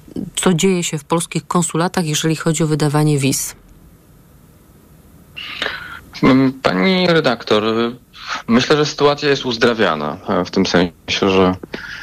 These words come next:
Speaker 2: kontrola, którą, em, konsulat, e, w Mumbaiu przeszedł, z tego co pamiętam, siedemnastego, osiemnastego stycznia, e, oczywiście była kontrolą związaną z aferą wizową.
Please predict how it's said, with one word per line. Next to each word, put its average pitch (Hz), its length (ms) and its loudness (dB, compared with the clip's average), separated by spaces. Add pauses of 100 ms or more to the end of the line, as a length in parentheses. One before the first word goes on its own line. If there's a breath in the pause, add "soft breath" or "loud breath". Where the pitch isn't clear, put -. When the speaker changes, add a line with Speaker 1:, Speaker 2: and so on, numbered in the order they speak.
(200 loud breath)
Speaker 2:
kontrola, 113 440 2
którą, 107 600 2
em, 92 1000 2
konsulat, 95 640 2
e, 90 340 2
w 90 100 -6
Mumbaiu 95 480 2
przeszedł, 90 680 0 (720 loud breath)
z - 80 -12
tego 98 200 2
co 95 120 -2
pamiętam, 95 460 2
siedemnastego, 90 580 2
osiemnastego 87 540 0
stycznia, - 640 0 (680 loud breath)
e, 104 640 4
oczywiście 107 480 0
była 107 160 2
kontrolą 101 800 0
związaną 98 720 2
z 101 160 -4
aferą 135 420 2
wizową. 82 500 -2